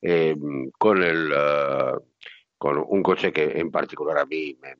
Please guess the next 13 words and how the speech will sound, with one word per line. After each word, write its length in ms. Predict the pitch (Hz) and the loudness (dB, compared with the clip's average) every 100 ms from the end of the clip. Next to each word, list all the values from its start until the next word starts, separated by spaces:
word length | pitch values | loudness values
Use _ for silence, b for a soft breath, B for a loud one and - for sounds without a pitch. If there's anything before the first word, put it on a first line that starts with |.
| _ | _
marav-, 520 | 78 78 73 69 69 67 | -10 -2 2 2 0 -2
siempre 320 | 117 101 87 | -2 0 -2
me 100 | 76 | -2
ha 40 | |
maravillado 680 | 73 69 64 64 69 73 71 - | 0 2 2 2 -2 -2 -4 -4
desde 240 | 71 67 | -6 -6
pequeño, 440 | - - 78 73 - | -8 -4 -2 -2 -2
que 120 | - | -6
es 140 | - | -8
el 120 | 71 64 69 | -14 -12 0
Lancia 340 | 80 76 - - | 0 0 -6 -6
Stratos. 520 | - 80 - 117 - _ _ _ _ _ - | -2 0 0 -4 -8 _ _ _ _ _ 0
A, 720 | 76 78 76 73 71 69 67 | 2 2 2 2 2 0 -2